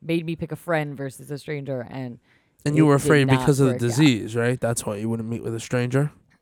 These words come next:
Speaker 1: Well, I mean, I was, I was occupied. I wasn't looking to meet with strangers, but, like, <laughs> I mean <laughs>
Speaker 2: All right, no, I get it.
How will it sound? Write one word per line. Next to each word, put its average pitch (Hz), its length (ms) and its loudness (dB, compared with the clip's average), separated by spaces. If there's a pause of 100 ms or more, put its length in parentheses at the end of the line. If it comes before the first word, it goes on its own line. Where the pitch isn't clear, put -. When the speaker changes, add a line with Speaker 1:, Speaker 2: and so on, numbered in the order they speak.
(240)
Speaker 1:
Well, 190 160 -2
I 190 140 -4
mean, 180 180 -6
I 175 100 -4
was, 160 160 -6 (240)
I 165 280 -6
was 147 120 -2
occupied. 185 500 -4
I 147 40 -2
wasn't 156 260 -4
looking 226 320 -4
to 202 40 -2
meet 143 180 -6
with 131 100 -14
strangers, 135 540 -10
but, 127 160 -10
like, 131 240 -10
<laughs> - 800 -14
I 165 280 -4
mean 165 280 -4 (440)
<laughs> - 440 -16
Speaker 2:
All 180 80 -4
right, 240 140 -6
no, 202 120 -6
I 196 80 -6
get 151 160 -10
it. 139 120 -8